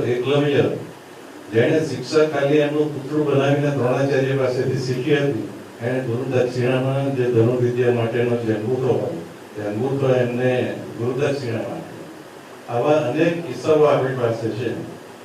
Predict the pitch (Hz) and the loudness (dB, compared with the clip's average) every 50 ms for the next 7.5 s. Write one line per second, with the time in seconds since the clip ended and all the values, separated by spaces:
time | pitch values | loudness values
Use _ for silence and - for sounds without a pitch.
0 | - - - - 113 - 107 123 123 120 117 120 113 127 131 135 135 139 135 135 | -18 -18 -12 -8 -8 -6 -4 -4 -4 -2 0 2 2 2 0 0 -2 -2 -2 -2
1 | 131 135 135 135 139 139 139 139 139 143 143 143 - - - - - - - - | -2 -2 -2 -2 -2 0 2 2 2 2 0 -2 -6 -10 -12 -12 -8 -4 0 0
2 | - 139 139 139 139 - - - - - - - - - - - - - - - | 2 2 4 2 2 0 -4 -10 -14 -14 -16 -16 -18 -18 -18 -18 -18 -18 -18 -18
3 | - - - - - - - - - - 139 151 160 156 - 160 151 - 156 147 | -18 -20 -20 -20 -20 -20 -20 -12 -4 2 6 6 6 6 6 2 2 2 2 -2
4 | 139 143 143 139 143 139 - - - - - 131 127 127 131 - - 123 120 - | -2 0 0 2 2 2 2 -2 -4 -8 -10 -8 -8 -8 -8 -8 -8 -8 -8 -8
5 | - - 131 127 131 127 120 117 127 123 120 117 117 110 110 - - 113 107 - | -6 -4 -4 -2 -2 -2 -2 -4 -4 -4 -6 -6 -4 -4 -4 -4 -4 -4 -6 -8
6 | - - - - - - 95 87 85 85 - - - - - - - - - - | -10 -12 -14 -14 -14 -12 -12 -12 -12 -14 -14 -16 -18 -18 -18 -20 -20 -20 -20 -20
7 | - - - - 101 101 110 - 131 - | -20 -18 -12 -6 -4 -2 0 0 0 -2